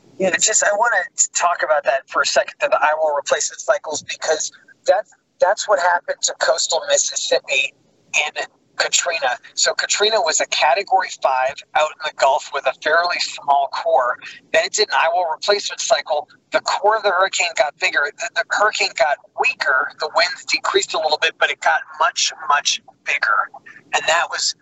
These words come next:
that was what spelled disaster for coastal Mississippi, because the, the, the, the aerial coverage of the hurricane, the, the, the size of it was so huge that the whole Mississippi coast had those gargantuan storm surges all the way out to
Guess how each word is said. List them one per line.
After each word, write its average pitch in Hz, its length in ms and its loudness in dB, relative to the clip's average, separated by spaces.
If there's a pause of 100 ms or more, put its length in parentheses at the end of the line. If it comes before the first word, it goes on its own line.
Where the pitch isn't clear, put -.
(260)
that 165 160 2
was - 160 -8
what 160 140 2
spelled - 400 0
disaster 143 580 0
for - 140 -8
coastal - 420 -2
Mississippi, - 640 -6
because - 400 -6 (300)
the, - 160 2
the, - 320 -2 (100)
the, - 180 -2
the 156 120 2 (160)
aerial 202 400 2
coverage 175 460 -2
of 151 100 -8
the 135 60 0
hurricane, 135 420 0
the, - 200 -16
the, - 300 -10
the - 60 -16
size 170 600 -2
of 165 120 -8
it 135 140 -4 (340)
was - 120 2
so - 200 0 (120)
huge - 200 -14
that - 140 0
the 143 80 4
whole 175 280 -2
Mississippi - 580 -6
coast 156 380 0 (160)
had 143 300 2 (300)
those - 220 0
gargantuan 151 800 -2
storm - 360 2
surges - 360 -4
all 151 120 4
the 156 100 0
way 147 80 2
out 147 140 2
to - 80 -8